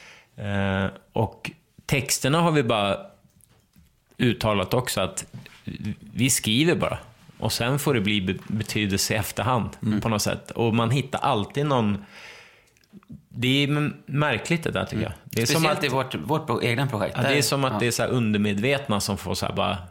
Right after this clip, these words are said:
Speaker 1: löpa fritt.
Speaker 2: Mm.
Speaker 1: Och sen efteråt, bara, fan, det handlar ju om det här, vad sjukt.
Speaker 2: Mm. Eh, det här är kanske ett, eh,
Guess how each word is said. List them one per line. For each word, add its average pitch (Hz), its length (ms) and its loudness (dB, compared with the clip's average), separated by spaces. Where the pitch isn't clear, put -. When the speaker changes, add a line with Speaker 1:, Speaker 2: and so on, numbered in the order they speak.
Speaker 1:
löpa 107 340 -2
fritt. - 500 -4
Speaker 2:
Mm. 117 240 -4
Speaker 1:
Och - 120 -2
sen 123 260 0
efteråt, 113 540 -2
bara, - 100 -6
fan, 98 260 -6
det 82 60 -10
handlar 127 280 -2
ju 117 60 0
om 87 100 -2
det 85 80 -8
här, 123 300 -4
vad 98 100 -12
sjukt. - 460 -2
Speaker 2:
Mm. 117 120 -6
Eh, 139 80 2
det 151 60 2
här 175 80 4
är 170 100 0
kanske 160 240 0
ett, - 160 -4
eh, 143 60 6